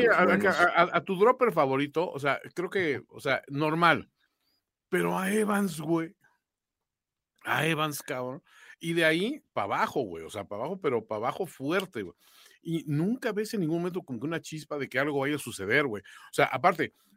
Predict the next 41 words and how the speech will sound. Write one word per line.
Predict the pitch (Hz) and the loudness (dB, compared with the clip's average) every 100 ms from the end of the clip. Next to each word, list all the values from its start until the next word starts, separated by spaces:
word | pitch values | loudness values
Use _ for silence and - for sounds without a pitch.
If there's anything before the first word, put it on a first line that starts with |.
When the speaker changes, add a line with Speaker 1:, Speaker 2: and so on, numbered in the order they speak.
| _ | _
Speaker 2:
es | 180 185 | 2 4
el | 202 | 4
equipo | - 190 185 | 2 -2 -2
con | 156 | 0
el | 131 | 0
juego | 170 | -2
terrestre | 156 135 147 147 | -2 -2 -2 -2
más | 139 147 - 117 | -2 -4 -8 -2
débil | 147 165 143 | 0 0 0
de | 120 | 0
la | 110 | 0
liga. | 123 123 185 - _ - | 0 0 -2 -4 _ -6
E | 139 | -2
intentan | 147 180 170 | 0 0 0
dos | 160 151 | -2 -2
veces | 160 160 | -4 -4
jugársela | - 135 135 135 143 139 135 | -2 0 2 0 2 0 2
para | 107 87 98 | 0 -2 -6
avanzar | 117 117 143 | -6 -2 0
una | 156 151 | 2 4
yarda | 131 127 143 | 4 2 2
y | 127 | -4
las | 117 117 | -6 -4
dos | 147 | -4
veces | 147 143 | -4 -6
los | 113 | -6
echan | 147 123 | -6 -6
para | 101 | -8
atrás. | - 120 - | -8 -10 -10
Como | 131 | -8
que | 160 | -2
dices, | 175 165 - - - | 2 0 -2 -20 -4
güey, | 175 156 | -2 0
nadie | 156 180 220 | 0 2 0
está | 208 190 | 0 0
funcionando | 185 143 147 160 | -2 -2 -2 -2
en | 156 | -4
ese | 147 | -6
pinche | 147 147 131 | -8 -10 -12
equipo, | - 165 107 | -16 -10 -8
güey. | 80 | -6